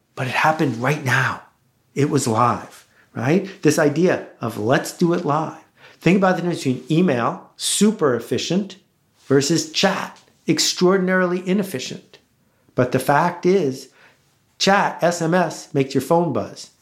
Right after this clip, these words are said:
And in the meeting, you take it out. "I gotta see who's texting me," which is totally different than email. Email used to make your phone buzz,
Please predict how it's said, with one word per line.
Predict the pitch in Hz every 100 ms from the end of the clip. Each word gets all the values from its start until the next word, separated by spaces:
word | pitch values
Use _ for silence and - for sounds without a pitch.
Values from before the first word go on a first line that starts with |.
| _
And | - 131
in | 127
the |
meeting, | 127 170 151
you | 113
take | - 127
it | 135
out. | 160 117
"I |
gotta | 113 107
see | 143
who's | 120 123 - _ _
texting | - 185 - - 113
me," | 104 95 127 _ _ _ _ _ _ -
which | 131
is | 147
totally | - 196 247 175
different | 139 127 139
than | 135
email. | 151 196 143 95 - _ _ -
Email | 208 185
used | 120 117 220 254
to |
make | 196 143
your | 135 127
phone | 120 110
buzz, | 104 110 -